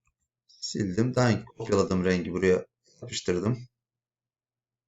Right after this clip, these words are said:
White dedim yazı rengine. Üstüne, üstündeki yazı rengi olacak.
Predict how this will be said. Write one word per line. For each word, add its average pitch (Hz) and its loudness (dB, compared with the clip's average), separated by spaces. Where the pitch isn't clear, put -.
White 101 2
dedim 101 -2
yazı 87 -2
rengine. 90 0
Üstüne, 104 -2
üstündeki 104 -2
yazı 98 4
rengi 87 2
olacak. 80 -2